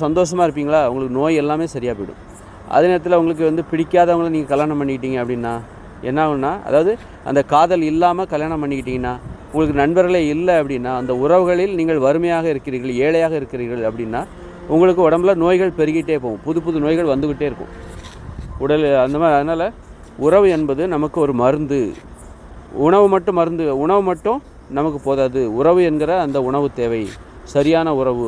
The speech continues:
அது ஒரு மருந்து. நோய்களை வரவிடாமல் தடுக்கிற ஒரு தடுப்பு மருந்து தான் உறவுகள். உறவுகளை சாதாரண நினைக்காதீங்க. அதனால உறவுகளுக்கு ஒரு சுதந்திரமான சூழல்,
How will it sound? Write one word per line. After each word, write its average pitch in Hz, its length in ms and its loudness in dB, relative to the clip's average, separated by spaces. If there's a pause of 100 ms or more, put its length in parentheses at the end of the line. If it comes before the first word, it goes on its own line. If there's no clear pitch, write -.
அது 120 200 0
ஒரு 143 120 0
மருந்து. 127 360 -2
நோய்களை 151 360 0
வரவிடாமல் 143 540 0
தடுக்கிற 135 400 -4 (300)
ஒரு 180 220 -4
தடுப்பு 165 360 2
மருந்து 143 300 -4
தான் 143 260 0
உறவுகள். 120 440 -2
உறவுகளை 151 300 0
சாதாரண 143 460 0
நினைக்காதீங்க. 104 460 -8 (540)
அதனால 170 320 2
உறவுகளுக்கு 196 580 4
ஒரு 180 120 2
சுதந்திரமான 180 720 0
சூழல், 147 360 -4